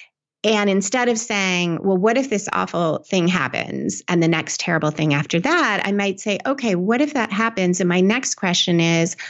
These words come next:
"How could I be better prepared for that?" So, for instance, if I'm worried about getting laid off, 'cause a lot of my anxieties would focus around jobs,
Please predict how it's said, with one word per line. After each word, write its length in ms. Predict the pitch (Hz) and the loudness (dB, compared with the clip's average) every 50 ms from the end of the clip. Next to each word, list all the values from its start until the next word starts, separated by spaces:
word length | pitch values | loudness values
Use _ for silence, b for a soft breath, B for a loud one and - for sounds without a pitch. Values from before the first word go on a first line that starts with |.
| B B B B | B B B B
"How 260 | - - 320 359 403 | -2 0 2 2 0
could 220 | 392 - 330 359 320 | 0 0 0 2 2
I 160 | 285 247 240 | 2 2 2
be 160 | 220 240 - | 2 2 2
better 320 | - 196 185 180 175 170 165 | 0 0 0 0 0 0 -2
prepared 500 | - 160 - - - - - - - - | -4 -8 -6 -4 -4 -2 -2 -4 -4 -4
for 140 | - - | -4 -4
that?" 300 | - - - - - - - _ | -4 -4 -6 -8 -8 -10 -12 _
So, 540 | - - - - 196 175 165 160 160 156 160 | -12 -8 -4 -2 0 2 2 2 2 2 0
for 180 | 165 - - 185 | 0 -2 0 0
instance, 360 | 175 175 180 - 165 160 - | 2 2 2 0 0 0 0
if 120 | 160 151 | -2 -2
I'm 140 | 156 160 160 | 0 0 2
worried 300 | 160 160 160 156 156 160 | 2 2 2 2 2 2
about 480 | 156 - 143 147 143 139 139 131 - - - _ _ | 0 0 0 0 2 2 0 0 -2 -6 -12 _ _
getting 240 | - 175 151 151 151 | -2 0 0 2 2
laid 220 | 147 147 143 135 139 | 2 2 2 2 2
off, 300 | 117 71 104 - - - | 2 0 0 -2 -4 -6
'cause 160 | 180 160 - | -8 -4 -2
a 40 | 160 | 0
lot 200 | 151 156 156 151 | 0 0 2 2
of 60 | 151 | 2
my 80 | 147 | 2
anxieties 760 | 143 135 151 151 - - - 90 90 90 - - - 185 185 - | 2 2 0 -2 -2 -2 -4 -2 -2 0 0 0 0 -2 -2 0
would 220 | 175 165 - - | 0 0 0 0
focus 440 | - - 170 160 160 170 160 - - | -2 -2 -2 -2 0 0 -2 -2 0
around 400 | 165 170 160 160 165 165 170 165 | 0 0 0 0 0 0 0 0
jobs, 560 | - 185 180 196 190 170 165 160 165 180 - | 0 0 0 2 2 2 2 0 0 -2 -4